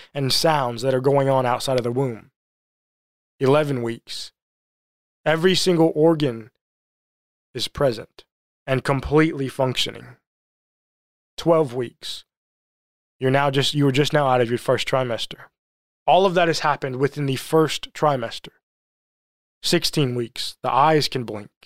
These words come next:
The heart is now fully formed along with blood vessels. Fingerprints are now on the fingers and toes. Twenty weeks, the baby can recognize the mother's voice. Twenty-eight weeks,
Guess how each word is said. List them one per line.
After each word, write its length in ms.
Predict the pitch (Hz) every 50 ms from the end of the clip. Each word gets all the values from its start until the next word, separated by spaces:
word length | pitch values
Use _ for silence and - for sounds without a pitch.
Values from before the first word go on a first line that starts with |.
| _ _ _ _ _ _ _ _ _ _ _ _ _ -
The 100 | 139 -
heart 220 | - 165 180 170
is 120 | 156 143
now 140 | 160 165 147
fully 420 | 127 - - - 165 170 165 165 156
formed 440 | - - 156 156 156 151 143 131
along 340 | 131 131 131 135 135 147 143
with 180 | 131 117 110 120
blood 260 | 135 151 156 151 139
vessels. 420 | 143 135 120 - - 127 123 -
Fingerprints 640 | - - - 180 185 175 165 - - 151 135 120 - -
are 60 | 139
now 360 | 139 143 147 147 151 147 139
on 120 | 131 131
the 60 | 135 123
fingers 400 | - - 156 156 156 147 135 120
and 140 | 127 123
toes. 440 | - - 156 156 139 131 123 - - -
Twenty 340 | - - - 202 214 214 196
weeks, 520 | 165 156 147 131 127 _ - - - - - _ _ _ _ _ _ _ _ _ _ _ _ -
the 60 | 131
baby 240 | 131 139 143 143 139
can 160 | - 151 135
recognize 640 | 131 135 143 - 151 135 127 131 131 123 127 127 110
the 80 | 120 131
mother's 320 | 127 123 123 123 123 104
voice. 540 | - 135 143 135 127 127 - - - - - _ _ _ _ _ _ _ _ _ _ _ _ _ _ -
Twenty-eight 540 | - - 165 170 170 160 170 175 165 - -
weeks, 500 | 139 127 113 - - - - - -